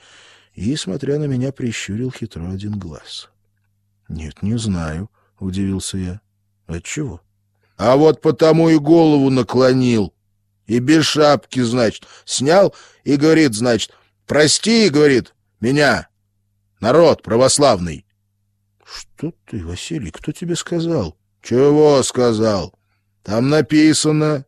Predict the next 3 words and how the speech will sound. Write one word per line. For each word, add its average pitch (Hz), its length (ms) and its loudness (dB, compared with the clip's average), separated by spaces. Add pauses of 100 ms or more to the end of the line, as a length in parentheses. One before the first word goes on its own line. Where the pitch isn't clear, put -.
(440)
на 101 140 -4
памятнике 143 840 0
сбоку». 131 840 0